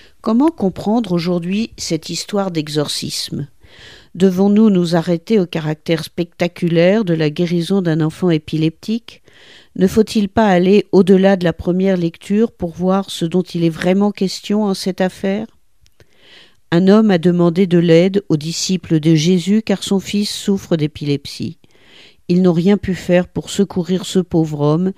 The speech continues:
ni surtout ce pauvre enfant. D'un mot, Jésus guérit l'enfant, rassure le père. Voilà les faits pris au sens premier, tels qu'ils sont racontés par Matthieu. La différence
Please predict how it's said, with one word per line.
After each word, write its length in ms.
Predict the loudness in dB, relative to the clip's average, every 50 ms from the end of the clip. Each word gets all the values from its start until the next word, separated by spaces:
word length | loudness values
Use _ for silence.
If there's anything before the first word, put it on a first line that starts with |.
| -12 -20 -20 -20 _ _ -6
ni 140 | -6 -6
surtout 400 | -4 -2 -4 -4 -4 -2 -4 -4
ce 160 | -4 -2 -4 -4
pauvre 400 | -4 -2 -4 -4 -2 -2 -4 -4
enfant. 400 | -4 -6 -6 -8 -10 -10 -10 -12 _ _ _ _ _ _ -20 _ _ _ 0
D'un 160 | 2 4 4
mot, 220 | 6 6 6 4
Jésus 520 | 4 4 2 2 2 0 0 -2 -2 -2 -4 _ _ _ -20 -14
guérit 420 | -4 0 2 2 2 2 0 0
l'enfant, 600 | 0 -2 -4 -4 -8 -6 -4 -2 -2 -4 -6 -10 -18 _ -20 -20 -20 _ -20 -14
rassure 480 | -6 0 0 0 0 0 -4 -2 -2 0
le 120 | 0 -2
père. 520 | -2 _ -8 -8 -8 -8 -10 -14 -16 _ _ _ _ _ _ _ _ _ -20 _ _ _ _ -2
Voilà 280 | 0 2 4 4 4 4
les 120 | 2 0
faits 360 | -2 -2 0 0 0 0 -2
pris 280 | -6 -4 -2 -2 0 0
au 120 | -2 -2
sens 320 | -2 -2 -2 -2 -2 -2 -4
premier, 420 | 0 0 2 2 2 0 -2 -4
tels 300 | -4 0 0 0 0 -2
qu'ils 180 | -4 -8 -6 -6
sont 220 | -2 -2 -2 0
racontés 500 | 0 -2 -4 -2 -4 -4 -4 -2 -4 -4
par 220 | -4 -4 -4 -2
Matthieu. 420 | -2 -4 -4 -6 -8 -12 -12 -12 -12 -16 _ _ _ _ _ _ _ _ _ _ _ _ _ _ _ _ _ _ _ _ _ _ _ -8
La 160 | -2 0 0 2
différence 800 | 0 -2 -4 -2 -2 0 0 0 0 -2 -2 -4 -6 -10 -14